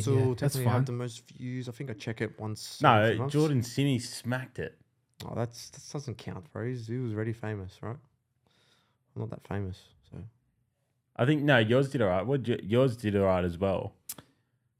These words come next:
Speaker 2: Uh, I don't know. I haven't, I haven't checked it.
Speaker 3: <laughs>
Speaker 2: I watched, I watched it when it came out,
Speaker 1: Bro, he's that
Speaker 2: but
Speaker 1: busy. He doesn't even check, check
Speaker 2: Yeah.
Speaker 1: his
Speaker 3: Bomber
Speaker 1: phone.
Speaker 3: actually watches mine. He comments on them.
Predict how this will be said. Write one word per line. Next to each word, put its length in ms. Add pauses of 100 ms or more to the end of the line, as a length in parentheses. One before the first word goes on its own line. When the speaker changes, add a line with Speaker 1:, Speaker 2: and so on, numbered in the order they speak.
Speaker 2:
Uh, 720 (160)
I 100
don't 120
know. 80
I 80
haven't, 280 (120)
I 60
haven't 280
checked 320
it. 180 (240)
Speaker 3:
<laughs> 260
Speaker 2:
I 180
watched, 200
I 80
watched 200
it 40
when 140
it 80
came 200
out, 200
Speaker 1:
Bro, 180
he's 120
that 140
Speaker 2:
but 100
Speaker 1:
busy. 240
He 80
doesn't 240
even 160
check, 220 (280)
check 160
Speaker 2:
Yeah. 100
Speaker 1:
his 160 (140)
Speaker 3:
Bomber 220
Speaker 1:
phone. 40
Speaker 3:
actually 280
watches 340
mine. 200
He 60
comments 380
on 140
them. 100